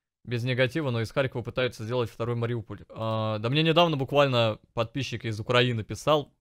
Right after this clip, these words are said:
Какой-то город. Ой, я не помню, какой-то город, ну, непопулярный. И там тоже почти каждый день бомбят, стреляют, бомбы падают.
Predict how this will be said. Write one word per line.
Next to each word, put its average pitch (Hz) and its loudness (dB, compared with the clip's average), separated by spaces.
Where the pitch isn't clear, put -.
Какой-то 139 -4
город. 139 2
Ой, 123 2
я 135 8
не 160 6
помню, 151 6
какой-то 160 4
город, 185 6
ну, 147 -4
непопулярный. 151 6
И 120 -4
там 147 0
тоже 160 -4
почти 139 -4
каждый 127 -2
день 156 -2
бомбят, 120 4
стреляют, 120 0
бомбы 123 -4
падают. 113 -2